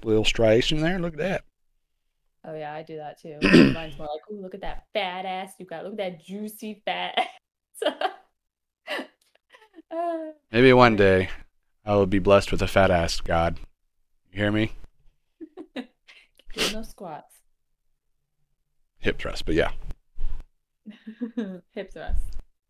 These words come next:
Speaker 2: Yeah, I do a lot of hip thrusts. Um, I think journaling is a big one,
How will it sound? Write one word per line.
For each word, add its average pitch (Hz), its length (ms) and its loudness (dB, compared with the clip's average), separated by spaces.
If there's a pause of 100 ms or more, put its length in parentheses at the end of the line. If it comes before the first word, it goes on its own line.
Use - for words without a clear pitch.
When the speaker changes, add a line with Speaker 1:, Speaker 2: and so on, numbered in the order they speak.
(140)
Speaker 2:
Yeah, 165 320 -12
I 180 120 -14
do 196 140 -14
a - 20 -14
lot 156 180 -6
of - 80 4
hip - 160 10
thrusts. - 340 -2 (1600)
Um, 214 1040 -8 (340)
I 233 240 -2
think 277 500 -10
journaling 214 440 -8
is 294 120 -10
a - 40 -14
big 320 180 -12
one, 349 200 -8